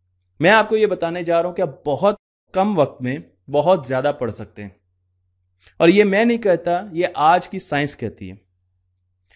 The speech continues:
तो सबसे पहले हम देखते हैं कि वो कौन से तरीके हैं जिनसे कोई फ़ायदा नहीं। मैं ऐसी वीडियो पूरी बना चुका हूं जिसमें मैंने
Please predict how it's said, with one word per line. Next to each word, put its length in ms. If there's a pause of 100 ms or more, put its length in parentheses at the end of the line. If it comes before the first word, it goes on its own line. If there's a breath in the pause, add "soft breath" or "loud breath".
(180)
तो 100
सबसे 400 (100)
पहले 420 (400)
हम 180
देखते 300
हैं 160
कि 80
वो 160
कौन 220
से 140
तरीके 320
हैं 100
जिनसे 400
कोई 220
फ़ायदा 300
नहीं। 140
मैं 120
ऐसी 300 (360 loud breath)
वीडियो 300
पूरी 360
बना 280
चुका 260
हूं 200
जिसमें 280
मैंने 200